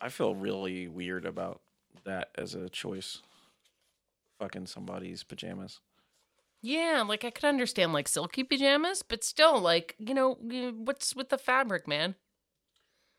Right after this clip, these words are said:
Speaker 1: Uh, I don't know.
Speaker 2: I'm actually,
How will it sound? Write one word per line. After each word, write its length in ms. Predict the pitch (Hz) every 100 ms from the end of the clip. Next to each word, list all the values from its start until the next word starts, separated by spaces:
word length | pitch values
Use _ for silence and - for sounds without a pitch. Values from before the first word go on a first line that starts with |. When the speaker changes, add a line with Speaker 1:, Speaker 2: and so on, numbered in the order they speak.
| _ _ _ _ _ _ _ -
Speaker 1:
Uh, 40 | - - - - - - _ _ _ _
I 60 | -
don't 140 | -
know. 120 | 117 - _ _ _ _ _ _ _ _ _ _ _ _ - - - - - - - - - - - - -
Speaker 2:
I'm 100 | 196
actually, 440 | 190 185 - 247